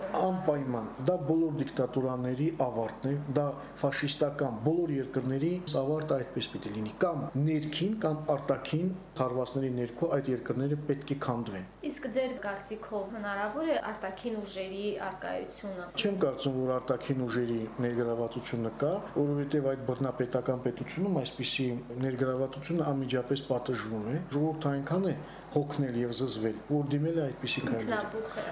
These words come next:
Speaker 1: Ինքնաբուխ է, այո։
Speaker 2: Իսկ որքանով է քաղաքացիական հասարակությունն այնտեղ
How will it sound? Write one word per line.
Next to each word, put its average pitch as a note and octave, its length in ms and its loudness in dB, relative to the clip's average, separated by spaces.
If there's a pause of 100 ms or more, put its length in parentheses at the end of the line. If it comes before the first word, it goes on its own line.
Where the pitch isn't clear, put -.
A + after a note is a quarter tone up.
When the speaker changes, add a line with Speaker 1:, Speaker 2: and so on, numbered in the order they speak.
(140)
Speaker 1:
Ինքնաբուխ C#3 580 0
է, G2+ 40 -4 (200)
այո։ A#2 180 0 (300)
Speaker 2:
Իսկ C#4 440 -6 (200)
որքանով C4+ 480 0
է - 80 6
քաղաքացիական G#3 800 -2
հասարակությունն G#3 800 -4
այնտեղ G3 240 -2